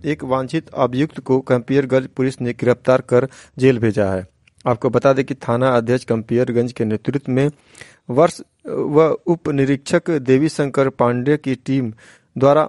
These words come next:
थाना पर पंजीकृत मुकदमा अपराध संख्या के तहत पशु क्रूरता अधिनियम से संबंधित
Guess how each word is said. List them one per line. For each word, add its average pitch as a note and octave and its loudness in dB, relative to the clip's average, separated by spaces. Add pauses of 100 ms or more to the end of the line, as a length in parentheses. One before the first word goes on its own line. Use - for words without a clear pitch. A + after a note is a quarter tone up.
(520)
थाना D3 2
पर E3+ 2 (160)
पंजीकृत C3+ 0
मुकदमा C3 2
अपराध C#3 2
संख्या C3+ -2
के C3+ -4
तहत C#3 0
पशु D3 -2
क्रूरता C3 0
अधिनियम B2 -2
से B2+ -12
संबंधित B2 -4